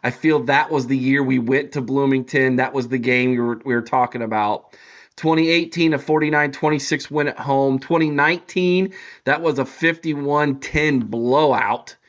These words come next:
And then you had the covid game in twenty twenty, forty-two to thirty-five in Columbus. Again, a seven-point game. Last couple years, Ryan Day has taken the bull by the horns,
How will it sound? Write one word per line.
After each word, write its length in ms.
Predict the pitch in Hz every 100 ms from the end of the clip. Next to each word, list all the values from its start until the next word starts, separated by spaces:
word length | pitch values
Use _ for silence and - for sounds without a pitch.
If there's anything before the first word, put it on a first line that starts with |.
| _ _ _ _ -
And 220 | 127 123
then 220 | 147 170
you 100 | 175
had 480 | - 151 151 160 143
the 80 | 165
covid 600 | - - 165 156 139 113
game 320 | 120 113 110
in 100 | 107
twenty 320 | - 123 127
twenty, 460 | 127 - 151 143 107
forty-two 640 | - 127 147 165 - 156
to 100 | 165
thirty-five 880 | 160 - 131 151 156 - 117 127 139
in 120 | 131
Columbus. 560 | 117 117 123 135 117 -
Again, 600 | 139 110 107 135 143 107 - - - -
a 60 |
seven-point 880 | - - 135 127 156 143 - 139 131
game. 420 | 127 139 120 104 - - - -
Last 380 | 139 165 175
couple 320 | - 190 196 202
years, 340 | 208 214 185
Ryan 380 | 139 143 151 147
Day 240 | 147 147
has 160 | 143 135
taken 320 | 160 139 135
the 80 | 131
bull 240 | 127 139
by 180 | 127 139
the 140 | 131
horns, 500 | 131 139 151 156 143